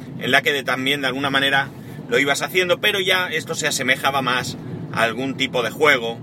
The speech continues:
más que a una lectura en sí. Pues bien, resulta que Netflix ha anunciado que va a utilizar este tipo de, mm, forma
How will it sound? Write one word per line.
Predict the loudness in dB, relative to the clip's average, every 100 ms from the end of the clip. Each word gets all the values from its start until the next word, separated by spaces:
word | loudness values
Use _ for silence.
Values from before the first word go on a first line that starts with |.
| -8
más | 0 2 2
que | 2
a | 2
una | 2 0
lectura | 0 -2 2 2
en | 2
sí. | -4 -10 -10 -8 -8 -10 -10 -12 -12 -12 -12 -12 -12 -12 -12 -12 -12 -12 0
Pues | 2 6
bien, | 4 4
resulta | 0 -2 0 0
que | 0 0
Netflix | -2 -2 -6 -4 -4 -6 -10 -10 -12 -12 -10 -10 -10 -2
ha | 2
anunciado | 4 2 0 4 4 4 2
que | 2
va | 6 6
a | 4
utilizar | -2 -4 -2 4 4 4 0
este | -4 -2 -4
tipo | -2 0 2
de, | 4 4 2 -2 -6
mm, | -2 -2 -2 -4 -8 -10 -12 -14 -14 -14 -14 2
forma | 6 6 4 0 -2